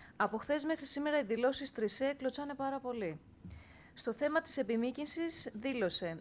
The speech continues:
«Αν η Ελλάδα προχωρήσει έστω και σε ήπια αναδιάρθρωση του χρέους, με επιμήκυνση του χρόνου αποπληρωμής των δανείων, η συνέχιση της παροχής ρευστότητας στο χώρο, στη χώρα, συγγνώμη, θα ήταν ανέφικτη».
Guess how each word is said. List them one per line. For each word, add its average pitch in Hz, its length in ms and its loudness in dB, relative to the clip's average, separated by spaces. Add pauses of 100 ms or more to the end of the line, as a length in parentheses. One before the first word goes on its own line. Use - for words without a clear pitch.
(100)
«Αν 269 240 4
η 330 40 2
Ελλάδα 262 400 4
προχωρήσει 277 800 2
έστω 285 380 4
και 277 160 -2
σε 247 180 4
ήπια 285 600 4
αναδιάρθρωση 240 800 2
του 262 80 -4
χρέους, 214 380 0
με 202 100 2
επιμήκυνση 233 520 -2
του 247 80 -4
χρόνου 262 280 0
αποπληρωμής 233 580 0
των 247 120 -6
δανείων, 214 460 0 (440)
η 226 120 0
συνέχιση 262 640 2
της - 140 -6
παροχής 214 560 0
ρευστότητας 214 560 0
στο 190 140 -4
χώρο, 240 440 0
στη 226 220 -4
χώρα, 214 340 -2
συγγνώμη, 202 500 -2
θα 240 140 2
ήταν 277 280 2
ανέφικτη». 262 720 0